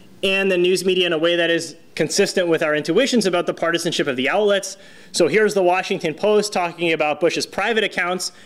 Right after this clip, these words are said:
and on the exact same day, the more conservative Washington Times talking about personal accounts. Okay, June twenty-third, two thousand five.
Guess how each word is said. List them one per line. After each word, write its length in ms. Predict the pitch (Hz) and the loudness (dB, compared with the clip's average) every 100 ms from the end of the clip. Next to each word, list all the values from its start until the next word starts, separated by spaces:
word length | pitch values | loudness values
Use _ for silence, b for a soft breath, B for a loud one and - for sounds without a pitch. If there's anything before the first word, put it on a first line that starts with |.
| B | B
and 100 | 196 | -2
on 80 | 196 | 0
the 80 | 208 | 0
exact 400 | 185 202 220 - | 0 0 -2 -2
same 240 | 233 214 | 0 2
day, 460 | 220 269 233 220 220 B B B B B | 2 2 0 -2 -6 B B B B B
the 140 | 165 | 2
more 200 | 175 196 | 4 2
conservative 560 | 208 202 233 233 208 196 | 2 0 2 4 4 4
Washington 500 | 175 160 - 156 170 | 2 0 -4 -2 -2
Times 420 | 220 226 190 175 | -2 -2 -2 -2
talking 400 | - 180 180 175 | -2 -2 0 0
about 500 | 156 151 156 156 - | 0 0 -2 -4 -6
personal 440 | - 196 190 151 123 | -2 -2 0 0 -2
accounts. 500 | 127 110 - - - B B B - | -4 -6 -10 -14 -16 B B B -6
Okay, 260 | 143 131 | -2 -2
June 240 | 120 143 147 | 0 0 0
twenty-third, 500 | 165 143 - 139 123 | 0 -2 0 -2 -2
two 80 | 127 | -2
thousand 320 | 120 120 117 | -2 -2 -4
five. 300 | - - | -6 -8